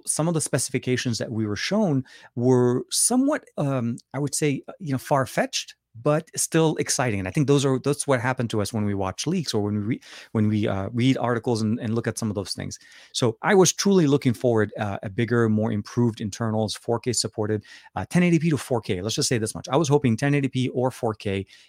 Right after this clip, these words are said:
expo-, uh, you know, signal out, out of the dock.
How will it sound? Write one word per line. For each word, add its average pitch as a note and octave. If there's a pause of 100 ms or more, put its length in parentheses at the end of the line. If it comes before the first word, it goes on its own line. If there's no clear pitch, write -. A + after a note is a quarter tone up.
(160)
expo-, A#2+
uh, G2+
you A#2
know, G2+
signal C#3
out, A2 (100)
out A2
of G2
the G#2
dock. F#2+